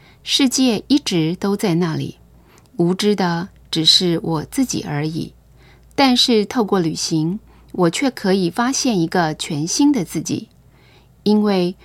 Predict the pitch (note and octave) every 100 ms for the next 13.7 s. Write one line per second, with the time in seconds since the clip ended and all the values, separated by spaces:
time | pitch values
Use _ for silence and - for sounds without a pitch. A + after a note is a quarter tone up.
0 | - - F3+ G3+ F#3 F3 G3 F#3 - F3
1 | E3+ - D#3+ F#3 - D#3+ D#3+ G3 - -
2 | - A#3 B3+ C#4 - - - - - F#3
3 | E3+ F3+ F3 E3+ G3 - - B3 A#3+ F#3+
4 | - B3 B3+ - _ _ _ - F#3+ F#3
5 | F3+ F#3 E3+ E3+ F#3+ F3 F3 - F3 F#3+
6 | E3+ E3 - E3+ A3+ F#3+ - B3 F#3+ F#3+
7 | G3+ D#3+ - _ _ _ _ - _ -
8 | - - - F3 G3 F3+ G#3+ F3+ - F3+
9 | E3 - _ _ - F#3 F3+ F#3 G#3+ C4
10 | A#3 D#3+ F3+ - - - F3+ E3 G3 -
11 | C4+ C#4 B3+ G3+ - F3 E3+ E3+ - D#3
12 | D#3+ F3+ - F#3 F#3 G3+ G3+ D#3+ D#3 D#3+
13 | A3+ E3+ F3 B3 B3+ B3+ F#3+